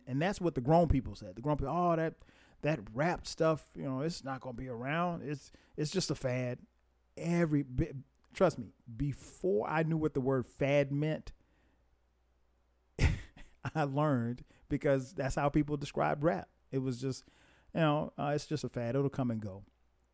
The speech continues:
It'll be just like disco. It'll be here for a couple of years and then it's gone." But obviously, Run D M C, if there's not, you know, if Run D-, Run D M C doesn't happen,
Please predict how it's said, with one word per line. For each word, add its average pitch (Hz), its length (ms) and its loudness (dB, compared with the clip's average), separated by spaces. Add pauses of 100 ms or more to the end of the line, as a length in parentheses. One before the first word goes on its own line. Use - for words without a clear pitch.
(280)
It'll 165 120 8
be 139 120 4
just 131 160 0
like 131 180 0
disco. 120 240 -2
It'll 143 100 2
be 139 120 4
here 139 180 4
for 135 100 -4
a 127 40 -6
couple 127 240 -2
of 117 60 0
years 117 280 0
and 117 80 -4
then 117 80 -4
it's 113 100 -6
gone." 110 320 -10 (520)
But 135 120 2
obviously, 135 460 2
Run 135 240 4
D 131 120 4
M 120 120 2
C, 135 180 -2 (100)
if 135 160 -4
there's 127 300 0
not, 139 320 -2 (160)
you 139 100 0
know, 113 240 -6 (1000)
if 139 180 2
Run 175 180 8
D-, 160 240 8
Run 180 220 6
D 160 140 4
M 147 60 4
C 160 240 -2
doesn't 131 520 2
happen, 135 640 -2